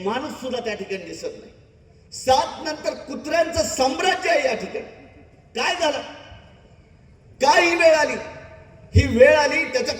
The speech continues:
कारण आहे की या ठिकाणी भाऊ आपण जिथं बसलोय हा सगळा चौक आहे, हा सगळा पाठीमागचा भाग आहे, इथं बाजार तळ होता. अकलूजमध्ये बाजार तळ होता, उजव्या हाताला या ठिकाणी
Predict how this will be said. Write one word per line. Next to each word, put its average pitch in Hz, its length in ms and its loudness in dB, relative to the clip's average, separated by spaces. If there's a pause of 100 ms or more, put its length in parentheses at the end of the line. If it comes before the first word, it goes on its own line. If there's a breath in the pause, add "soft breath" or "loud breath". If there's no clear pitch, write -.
(120)
कारण 311 420 4
आहे 269 360 -4 (1080)
की 262 80 -4 (100)
या 240 180 2
ठिकाणी 254 480 0
भाऊ 240 200 4 (760)
आपण 262 320 4
जिथं 247 260 4
बसलोय 247 440 2 (960)
हा 208 200 0
सगळा 240 340 2 (480)
चौक 247 260 2
आहे, 254 180 0 (680)
हा 226 200 0
सगळा 226 340 -2
पाठीमागचा 226 560 -4
भाग 214 300 -4
आहे, 226 280 -6 (120)
इथं 214 200 -2 (120)
बाजार 202 360 0 (100)
तळ 202 120 -2
होता. - 1080 -12
अकलूजमध्ये 320 520 2
बाजार 285 480 4
तळ 285 140 8
होता, 294 200 -2 (120)
उजव्या 262 300 -2
हाताला 294 440 0
या 269 160 2
ठिकाणी 262 360 -6